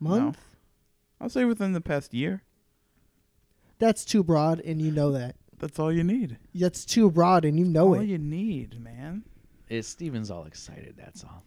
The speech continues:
Speaker 2: Yeah, I know.
Speaker 3: 'Cause
Speaker 1: What?
Speaker 3: we
Speaker 2: 'Cause, 'cause he got it, like, four
Speaker 3: asked
Speaker 2: days
Speaker 3: him.
Speaker 2: ago.
Speaker 3: Yeah, yes-,
Speaker 1: Ah,
Speaker 3: it was
Speaker 1: jeez.
Speaker 3: yesterday. Yesterday.
Speaker 1: I got a couple days ago.
Speaker 3: Good for us. Look at us.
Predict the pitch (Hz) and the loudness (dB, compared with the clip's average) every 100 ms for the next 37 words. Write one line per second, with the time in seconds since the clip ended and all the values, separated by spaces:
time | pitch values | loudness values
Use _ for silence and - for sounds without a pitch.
0 | _ 156 160 170 165 143 - _ - 107 | _ -6 -4 -4 -6 -8 -12 _ -8 -2
1 | 196 139 185 208 185 202 196 190 180 175 | 0 4 4 4 6 8 10 10 8 4
2 | - 185 196 196 160 135 127 - 190 190 | 4 6 8 6 6 2 2 4 6 8
3 | 180 160 - 165 156 117 110 117 _ _ | 6 4 2 2 2 0 -4 -8 _ _
4 | _ _ - 131 - 107 110 - _ _ | _ _ -4 -4 -4 -12 -14 -20 _ _
5 | _ - 151 - _ _ _ _ _ 170 | _ -20 -20 -20 _ _ _ _ _ -10
6 | 254 339 156 143 131 135 165 127 123 131 | -6 -4 -4 -6 -8 -8 -8 -8 -10 -12
7 | _ _ _ _ _ _ _ _ _ _ | _ _ _ _ _ _ _ _ _ _
8 | _ _ - 175 - 110 107 78 - 131 | _ _ -16 -12 -4 -2 -2 -4 -10 -10
9 | 156 151 107 98 - - | -6 -4 -2 -4 -8 -16